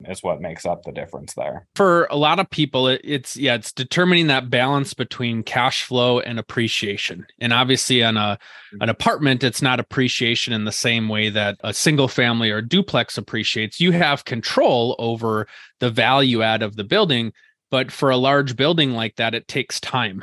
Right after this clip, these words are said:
Speaker 2: You know, right now, for a quick update in terms of our apartment complex, we've owned that building since October of twenty-two.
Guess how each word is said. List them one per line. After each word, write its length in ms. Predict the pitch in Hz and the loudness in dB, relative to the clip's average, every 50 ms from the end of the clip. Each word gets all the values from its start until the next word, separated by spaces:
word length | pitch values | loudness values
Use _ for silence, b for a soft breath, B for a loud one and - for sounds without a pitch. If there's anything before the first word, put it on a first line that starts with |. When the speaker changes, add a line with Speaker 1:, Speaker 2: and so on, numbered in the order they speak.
| - - | -12 -10
Speaker 2:
You 140 | - 131 117 | -6 -4 -2
know, 140 | 113 113 110 | -2 0 0
right 280 | 110 135 143 139 131 120 | 2 2 2 2 2 2
now, 480 | 131 151 170 160 139 131 131 127 131 - _ | 2 2 4 4 4 4 2 2 -2 -4 _
for 180 | - 160 139 | 0 2 2
a 60 | 120 - | 2 2
quick 240 | - - 196 - | 2 2 2 2
update 440 | - 185 220 - - 151 139 143 - - 147 - - | 2 0 0 2 2 2 2 2 0 -4 -12 -12 -8
in 160 | - 127 127 | -4 -4 -4
terms 280 | 120 - 147 147 147 131 | -2 -2 -2 0 0 0
of 80 | 120 117 | 0 -2
our 80 | 113 107 | -2 -2
apartment 340 | - - 254 - 247 127 | 0 0 0 0 0 -2
complex, 540 | - 127 113 110 - 123 113 107 - - B B B B B | -2 -2 -2 -2 0 0 0 0 0 -4 B B B B B
we've 280 | 120 151 165 175 - - - | 2 4 4 4 2 0 0
owned 280 | 143 147 156 156 147 | 2 2 4 4 4
that 180 | 131 127 120 117 | 2 2 0 0
building 380 | 123 123 127 123 123 120 120 | 0 0 2 2 0 -2 -2
since 320 | 113 - - 123 117 - - | -4 -6 -6 -6 -4 -2 -2
October 560 | 110 110 - - - - 135 131 131 131 120 | -4 -4 -6 -6 -2 0 0 2 2 2 2
of 180 | 117 107 - - | 0 0 -2 -8
twenty-two. 840 | - - 135 123 113 107 101 - - - 240 151 110 104 110 - | -8 -4 -4 -2 -2 -4 -4 -2 0 2 2 2 2 0 -2 -4